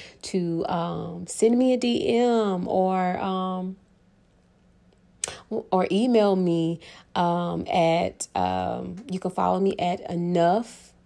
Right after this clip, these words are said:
on Instagram, Enough Podcast, um, or email us at enough podcast dot com. Thank you, guys.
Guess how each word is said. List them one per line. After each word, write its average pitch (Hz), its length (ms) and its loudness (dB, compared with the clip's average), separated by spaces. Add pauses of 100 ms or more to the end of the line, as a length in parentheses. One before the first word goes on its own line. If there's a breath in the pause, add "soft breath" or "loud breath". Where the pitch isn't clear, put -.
on 180 180 2
Instagram, 180 800 -4 (560)
Enough 170 420 2
Podcast, 180 1000 -4 (680 soft breath)
um, 165 640 -4 (920)
or 190 200 2
email 196 460 2
us 156 380 -4 (100)
at 170 460 -2
enough 165 360 -8
podcast - 920 -8
dot 180 240 -6
com. 180 500 -14 (480)
Thank 180 260 -10
you, 202 80 -10
guys. 185 760 -12